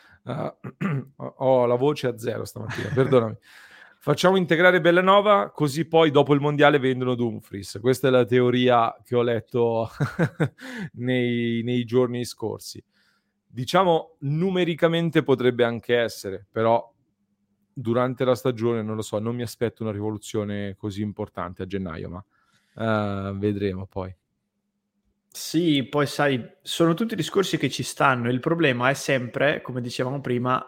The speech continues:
Speaker 2: partire con questi discorsi. È questo che ci dà fastidio.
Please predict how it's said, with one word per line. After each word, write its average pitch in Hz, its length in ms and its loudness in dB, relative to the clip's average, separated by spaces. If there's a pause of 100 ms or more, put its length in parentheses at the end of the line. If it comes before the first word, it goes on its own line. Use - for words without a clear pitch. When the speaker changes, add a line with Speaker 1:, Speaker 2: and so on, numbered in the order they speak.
(320)
Speaker 2:
partire 143 640 0
con 120 160 -4
questi 123 280 -4
discorsi. 120 520 -4
È 120 60 -2
questo 175 260 0
che 127 120 -4
ci 131 100 -8
dà 123 80 -2
fastidio. 117 500 -6